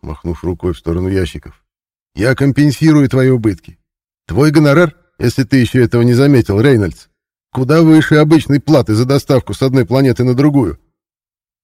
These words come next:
Когда всё кончится, можешь считать, что мы в расчёте». «Лучше бы ты рассчитался со мной тогда».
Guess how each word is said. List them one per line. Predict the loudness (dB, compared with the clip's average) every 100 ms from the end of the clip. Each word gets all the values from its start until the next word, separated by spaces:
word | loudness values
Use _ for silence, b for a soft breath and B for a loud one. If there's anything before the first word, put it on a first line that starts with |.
| _ _
Когда | -8 -4 -2 -2
всё | 0 -2
кончится, | 2 2 2 -2 -2 0
можешь | 0 0 -2
считать, | -6 -4 -4 -4 _ _
что | -8 -2
мы | 0
в | 0
расчёте». | -2 -4 -6 -8 -18 _ _ _ _ _ _ _ _ _ _ _ _
«Лучше | -6 -6 -6 -8
бы | -6
ты | -6
рассчитался | -6 -6 -4 -4
со | -4 -2
мной | -2
тогда». | -2 -4 -4 -8